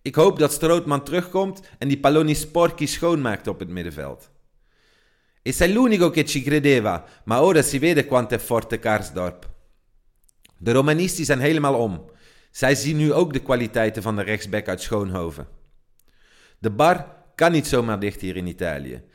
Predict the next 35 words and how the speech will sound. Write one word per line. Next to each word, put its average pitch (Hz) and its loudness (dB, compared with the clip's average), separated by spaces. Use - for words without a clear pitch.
De 104 -4
colazione 143 2
al 135 2
bar 160 2
is 120 -6
een 120 -4
cultuur 143 -2
die 135 -2
je 131 0
er 120 -2
niet 135 -4
zomaar 127 -2
uit 117 -2
krijgt. - -12
En 147 -6
ik 170 -2
ben 185 0
blij 180 4
dat 110 -2
het 113 -10
ook 110 0
kan, 87 -2
want 123 -6
in 131 -8
negen 196 2
van 170 0
de 156 0
tien 165 -4
barretjes 170 4
wordt 151 -2
er 143 -4
over 143 0
il 139 -6
calcio 147 0
gepraat. 87 -8